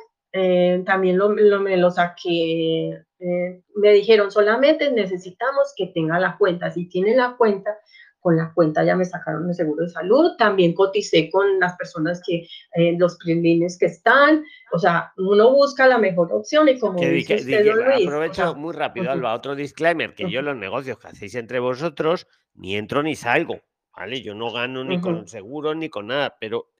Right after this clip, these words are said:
Speaker 2: me parece bien que si alguno de vosotros, pues, vende seguros, el otro vende, yo qué sé, viajes y el otro es abogado, pues me parece perfecto que entre vosotros hagáis networking y vuestros negocios, entre comillas. Siempre os digo, yo ni os, ni os pago ni me pagan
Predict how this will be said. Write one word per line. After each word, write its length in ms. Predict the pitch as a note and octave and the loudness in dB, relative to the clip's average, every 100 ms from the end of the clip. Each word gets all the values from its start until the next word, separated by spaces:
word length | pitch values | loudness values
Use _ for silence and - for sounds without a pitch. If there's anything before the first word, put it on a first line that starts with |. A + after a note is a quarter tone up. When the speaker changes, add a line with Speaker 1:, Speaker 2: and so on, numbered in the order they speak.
| F2 | _
Speaker 2:
me 120 | G2 | -14
parece 320 | G2+ A2 A2 | -8 -8 -6
bien 200 | B2+ D#3 | -6 -6
que 100 | A#2 | -8
si 80 | G2+ | -12
alguno 220 | G#2 A#2+ | -12 -10
de 40 | B2+ | -10
vosotros, 360 | B2+ C#3+ B2+ - | -10 -10 -14 -14
pues, 120 | F#2+ | -14
vende 220 | A#2+ B2+ | -12 -12
seguros, 500 | B2+ C3 E3 C3 E2+ _ _ _ - | -10 -8 -6 -8 -10 _ _ _ -16
el 200 | A2 B2+ | -10 -10
otro 280 | C3+ C#3 | -8 -8
vende, 460 | C#3+ C#3 C#3 C3+ C3+ | -6 -6 -8 -8 -6
yo 140 | C3+ | -8
qué 120 | B2 C3 | -10 -10
sé, 160 | D#3 | -8
viajes 500 | B2 B2+ D#3+ - G2 | -8 -8 -10 -12 -14
y 40 | G#2+ | -12
el 80 | A#2 | -12
otro 400 | A#2+ C#3+ C#3 C3 | -12 -8 -6 -8
es 100 | C3+ | -8
abogado, 500 | C3+ B2+ D3 E3+ - _ _ _ _ _ | -8 -6 -4 -6 -8 _ _ _ _ _
pues 180 | - G2 | -14 -12
me 160 | G#2 | -10
parece 380 | G2+ G#2+ A#2+ D3 | -4 -4 -2 -4
perfecto 460 | D3 C#3+ - E3 F#3+ | -4 -4 -4 -4 -2
que 60 | D#3+ | -4
entre 160 | C#3 | -4
vosotros 420 | B2+ C3 D#3+ F#3 | -6 -6 -8 -10
hagáis 240 | D#3 C3+ C3 | -8 -6 -6
networking 720 | C3 B2 C#3 D#3+ D#3 G3+ A3+ _ _ _ _ _ | -8 -6 -2 -2 -2 -8 -8 _ _ _ _ _
y 240 | B2+ A#2+ | -16 -12
vuestros 360 | A2+ A2+ - G#2 | -8 -8 -10 -12
negocios, 460 | G#2 G#2 C#3+ E3+ D#3 | -8 -6 -4 -4 -6
entre 260 | C3+ A#2 | -8 -10
comillas. 480 | A2 A2 E3 D3+ - | -12 -12 -8 -8 -8
Siempre 240 | C#3+ C3+ D3+ | -12 -8 -6
os 80 | |
digo, 380 | C3+ A2 F#2 - _ | -6 -8 -8 -10 _
yo 460 | F#2+ A2+ C3+ - _ | -18 -12 -12 -12 _
ni 240 | G2+ G#2+ G#2 | -20 -18 -16
os, 80 | - _ - | -18 _ -20
ni 260 | A#2 A#2 A2+ | -16 -10 -10
os 100 | A2 | -10
pago 300 | - F#3 A#3 | -8 -6 -6
ni 80 | G3 | -8
me 160 | C3 | -10
pagan 320 | - F#2+ D#2 | -10 -12 -14